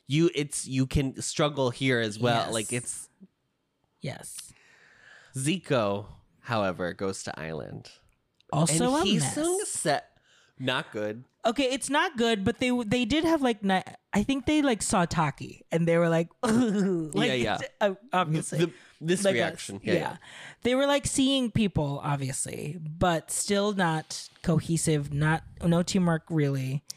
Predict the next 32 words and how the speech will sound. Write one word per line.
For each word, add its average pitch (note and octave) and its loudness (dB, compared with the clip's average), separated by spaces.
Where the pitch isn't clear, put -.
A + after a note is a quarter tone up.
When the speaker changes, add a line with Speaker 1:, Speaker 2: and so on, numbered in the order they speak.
Speaker 1:
Yeah. - 0
Speaker 2:
The F3+ 2
damn, E3 2
the E3+ 0
damn, E3+ 2
um, C#3+ 0
Speaker 1:
The G#2+ -4
damn. G2+ -2
Speaker 2:
the E3+ 4
damn E3 4
trust F3 -2
fall, D#3+ 4
any G3 4
of D#3+ 0
the D#3 2
dance D3+ 2
break. C3+ -2
Speaker 1:
The, B2 0
like, B2 2
climb, B2 0
the A#2 -2
pyramid. A#2+ 2
Speaker 2:
The A#2 2
climbing E3+ 2
the E3 0
pyramid, D#3 2
they C#3+ 2
didn't C3+ 0
do E3+ 4
it, D#3+ 0
Speaker 1:
Yeah. D#3 0
Speaker 2:
nothing. - -6